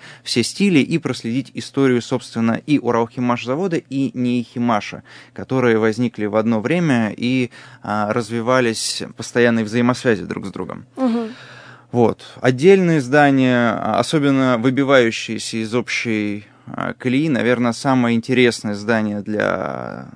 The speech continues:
Speaker 1: зрителей, для публики, по крайней мере, то здание, на котором они достают из карманов свои телефоны, это, а, храм Стефана Великопермского, а, который располагается в здании, а, советского типового детского садика пятидесятых годов,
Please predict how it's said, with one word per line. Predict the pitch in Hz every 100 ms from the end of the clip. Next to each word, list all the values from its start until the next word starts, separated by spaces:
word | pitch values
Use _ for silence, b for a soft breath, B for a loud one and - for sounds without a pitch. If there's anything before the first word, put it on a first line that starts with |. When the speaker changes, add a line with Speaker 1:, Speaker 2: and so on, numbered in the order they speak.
| 110
Speaker 1:
зрителей, | 110 104 113 131 190 185
для | 147 117 107
публики, | 160 175 170 135
по | 107
крайней | 120 120 120
мере, | 117 110 110 B B _
то | 139 117
здание, | 104 117 110
на | 110 113
котором | 120 127 113 113
они | 113 110
достают | 110 - 113 107 104 -
из | 123 -
карманов | 117 113 110 104
свои | - 113 113
телефоны, | 127 135 220 180
это, | 143 156 143 131 B B -
а, | 107 104
храм | - 117 110
Стефана | - 123 - 113
Великопермского, | 104 107 110 - 180 175 - 151 139 131 131 117
а, | 95 101
который | 107 135 123
располагается | 110 - 117 113 131 131 120
в | 113
здании, | 107 127 123 120 117 110 B B -
а, | 107
советского | - 120 127 - 127 120
типового | 127 131 127 120
детского | 117 120 - 135 139
садика | - 165 110 110
пятидесятых | 107 110 107 113 120 107 104
годов, | 110 123 208 -